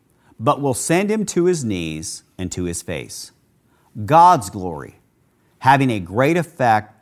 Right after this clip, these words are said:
on the man's inward soul and even his physical body. The true glory of the Lord, well beyond man's physical limitations to see him and to live.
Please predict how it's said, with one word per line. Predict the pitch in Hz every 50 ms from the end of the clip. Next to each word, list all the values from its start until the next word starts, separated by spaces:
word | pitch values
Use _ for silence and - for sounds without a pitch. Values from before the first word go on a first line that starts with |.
| _ _
on | 92 104 107 104 98
the | 98
man's | 98 101 98 95 92 90 87 78 - -
inward | 117 143 170 156 160 165 147 120
soul | - - - 131 117 101 95 85 80 78 - _ 104
and | 101 98 -
even | 110 107 95 90 87
his | 87 85 -
physical | - 85 76 73 - 87 90
body. | 78 95 98 98 92 80 64 - _ _ _ _ _ _ _ _ _ _ _ _ _ _ _ _ _ _
The | 131 120
true | - - - 170 165 143
glory | 113 117 120 151 185 202 226 214 185 151
of | 120 90
the | 98 95
Lord, | 90 85 80 73 69 69 - - _ _ _ _ _ _ _ _ -
well | 92 101 117 131 147 170 175
beyond | 170 180 175 160 143 135 131 131 131 127 113
man's | 110 107 104 101 101 107 104 -
physical | - 101 98 90 92 110 107 101
limitations | 92 98 95 104 110 107 - 101 87 82 78 - - 60 - - - - _ _ _ _
to | - 92
see | - - - 98 92 82
him | 78 76 76
and | 78 78
to | - 85 80
live. | 82 82 78 69 67 65